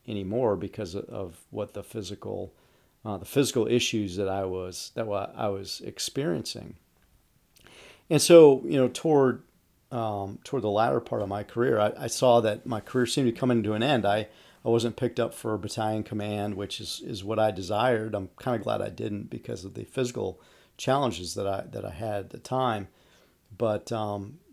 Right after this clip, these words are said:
but that was, that, that, that kind of, I gave up. I,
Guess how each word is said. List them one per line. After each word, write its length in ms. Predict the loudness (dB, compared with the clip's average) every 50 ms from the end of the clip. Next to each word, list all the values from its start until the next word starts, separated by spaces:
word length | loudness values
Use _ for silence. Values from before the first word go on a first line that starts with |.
| _ _
but 200 | -12 -12 -8 -2
that 180 | 0 0 0 2
was, 160 | 0 -2 -2 -2
that, 260 | -4 -4 -4 -4 -6 _ _ _ _ _ _ _ _ _ _ _ _ -12
that, 220 | -12 -12 -12 -14 _ _ _ _ -20 -10 -2
that 260 | 0 0 0 0 -2
kind 160 | -4 -2 0 0
of, 100 | -2 -4 -10 _ _ _ -12 -8 -8 -8 -8 -10 -14 -16 _ _ _ _ _ _ -8
I 60 | -2
gave 260 | 4 6 6 8 8 6
up. 160 | 4 2 2
I, 160 | -4 -6 -6